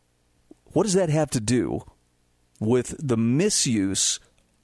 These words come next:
of law in America? Or pointing out that, uh, Kamala Harris, uh, believes in one set of laws for the little people and another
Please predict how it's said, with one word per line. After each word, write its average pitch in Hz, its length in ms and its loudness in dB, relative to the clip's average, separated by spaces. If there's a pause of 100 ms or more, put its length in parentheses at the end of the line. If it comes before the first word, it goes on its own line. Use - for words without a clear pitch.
of 117 480 0 (280)
law 113 500 2 (480)
in 135 400 2
America? 117 600 -2 (480)
Or 107 120 2
pointing 160 380 0
out 123 240 -2
that, 110 260 -2
uh, 113 100 0
Kamala 120 360 0
Harris, 113 400 0 (420)
uh, 104 140 0
believes 127 440 0
in 135 200 2 (140)
one 135 180 0
set 220 180 0
of 196 80 0
laws 214 260 2
for 208 80 -2
the 180 60 2
little 208 220 2
people 208 340 -2
and 196 80 0
another 147 460 0